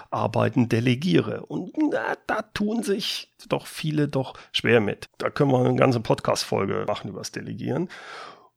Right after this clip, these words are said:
Und das dritte gehört so ein bisschen in diese Sache rein, das ist die Rolle zu akzeptieren, die ich jetzt als Führungskraft habe.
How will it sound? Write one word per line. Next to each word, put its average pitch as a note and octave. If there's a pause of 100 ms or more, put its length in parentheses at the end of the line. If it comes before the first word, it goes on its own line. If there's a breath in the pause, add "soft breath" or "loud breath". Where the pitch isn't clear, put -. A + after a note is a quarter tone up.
Und B2
das C3
dritte -
gehört C#3+
so E3
ein C#3+
bisschen D#3
in F3
diese D#3+
Sache A#2+
rein, C3
das C3+
ist -
die C#3
Rolle C3
zu -
akzeptieren, C#3
die -
ich D#3
jetzt -
als C3
Führungskraft B2+
habe. A#2